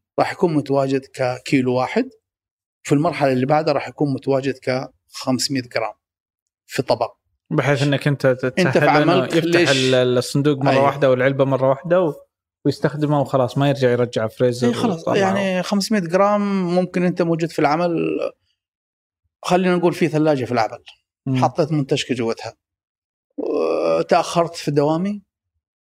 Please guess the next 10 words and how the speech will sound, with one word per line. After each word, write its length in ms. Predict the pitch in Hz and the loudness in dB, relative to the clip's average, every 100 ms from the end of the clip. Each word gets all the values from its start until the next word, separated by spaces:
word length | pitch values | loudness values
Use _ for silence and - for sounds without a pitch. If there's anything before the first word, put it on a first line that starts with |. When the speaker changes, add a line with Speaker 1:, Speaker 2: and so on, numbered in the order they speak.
| _ _ _ _ | _ _ _ _
Speaker 1:
تمام، 360 | - 127 156 156 | -2 0 0 0
عندي 180 | 156 156 | -2 -2
اجتماعات، 600 | 127 156 143 123 170 - - _ _ _ _ _ _ _ _ - 156 | 0 -2 0 0 -2 -6 -16 _ _ _ _ _ _ _ _ -10 -4
أنا 140 | 180 | 0
ممكن 240 | 180 180 | 0 0
أطلع 300 | 160 165 160 | -2 0 0
الباكت، 560 | 143 151 - 285 - - _ _ _ | 0 -2 -4 -6 -8 -20 _ _ _
حطه 260 | 214 196 | -4 -2
في 80 | 160 | -2
الميكرويف، 520 | 156 147 - 247 - | -2 -2 -4 -6 -8